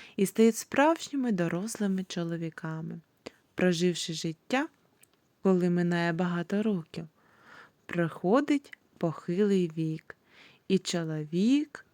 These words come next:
становиться зовсім дорослим чоловіком, який називається дідусем. Протягом всього життя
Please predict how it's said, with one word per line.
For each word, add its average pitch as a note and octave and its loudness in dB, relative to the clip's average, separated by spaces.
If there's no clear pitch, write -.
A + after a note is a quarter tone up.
становиться F3 -4
зовсім A#3 -2
дорослим E3+ 0
чоловіком, D#3+ -2
який E3+ -2
називається E3 -4
дідусем. G#3 0
Протягом C#4 2
всього A#3 2
життя G#3+ -2